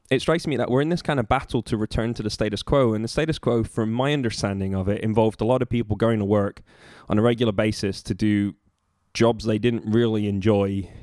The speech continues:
in office blocks at great cost to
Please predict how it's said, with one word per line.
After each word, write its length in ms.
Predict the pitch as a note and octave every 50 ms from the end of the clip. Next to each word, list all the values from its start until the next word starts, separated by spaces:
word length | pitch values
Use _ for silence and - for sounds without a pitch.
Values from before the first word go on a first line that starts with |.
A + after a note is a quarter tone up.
| - -
in 140 | - A2+ A2+
office 280 | A2 G#2 - - F#2+ -
blocks 520 | - G#2 G2+ F#2+ - - - - - - - _ _ _ _ _ _ _ _ _ _ _ _ _ -
at 180 | G#2+ G#2 - - _ - A2+ -
great 340 | - A#2+ A2+ A#2 G2+ -
cost 400 | - - A#2 G#2 G2+ - - -
to 380 | - - - G#2+ G2+ G2+ F#2 F#2+